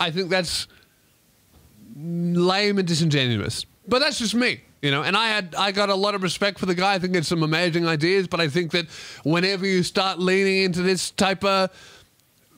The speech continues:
political shit and aligning yourself with other big political figures, I think, I'm like, "Oh, now you're lame. Now you're, like, uh, uh, scooping up the bag."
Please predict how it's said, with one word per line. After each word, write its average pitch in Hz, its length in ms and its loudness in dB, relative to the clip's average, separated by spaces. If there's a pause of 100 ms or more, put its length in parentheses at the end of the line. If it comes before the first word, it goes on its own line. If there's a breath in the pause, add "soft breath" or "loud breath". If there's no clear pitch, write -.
political 196 400 2
shit 202 220 0
and 160 80 -6
aligning 185 340 0
yourself 185 400 0
with 185 120 -2
other 190 220 0
big 180 280 -2
political 185 400 0
figures, 202 340 -2
I 220 120 0
think, 226 380 -2
I'm 202 120 0
like, 214 160 -2
"Oh, 233 200 2
now 202 180 0
you're 196 200 2
lame. 160 340 2
Now 160 240 2
you're, 180 280 0
like, 165 340 -2
uh, 156 220 2 (600 loud breath)
uh, 151 280 0
scooping 180 480 0
up 170 100 -2
the 135 80 -2
bag." 143 380 0